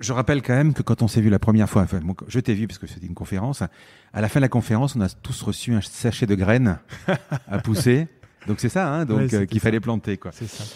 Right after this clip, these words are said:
Speaker 1: Continuons donc sur ces, sur ces, euh,
Speaker 2: Cinq P ?
Speaker 1: sur, enfin, surtout les, les, les, les, oui, cette, cette, non, ce qui m'intéresse vraiment, c'est,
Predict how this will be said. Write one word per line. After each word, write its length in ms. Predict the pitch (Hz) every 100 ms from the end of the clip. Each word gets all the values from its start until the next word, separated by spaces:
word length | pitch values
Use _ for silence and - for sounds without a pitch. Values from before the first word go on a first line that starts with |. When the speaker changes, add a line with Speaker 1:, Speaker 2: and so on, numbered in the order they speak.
| - -
Speaker 1:
Continuons 460 | 151 - 156 165
donc 160 | 147 139
sur 160 | 135 -
ces, 240 | 135 127
sur 220 | - 120
ces, 360 | - 123 120 110
euh, 160 | 104
Speaker 2:
Cinq 220 | 101 151 -
P ? 220 | 196 208 - -
Speaker 1:
sur, 140 | 139
enfin, 180 | - 113
surtout 300 | 127 - 170
les, 120 | 135
les, 240 | 123 113
les, 180 | 113 110
les, 120 | 101
oui, 220 | 98 131 123
cette, 260 | 101 -
cette, 220 | 104 -
non, 100 | 123
ce 60 | 123
qui 60 | 123
m'intéresse 320 | 117 131 127
vraiment, 380 | 107 135 139 156
c'est, 320 | - 98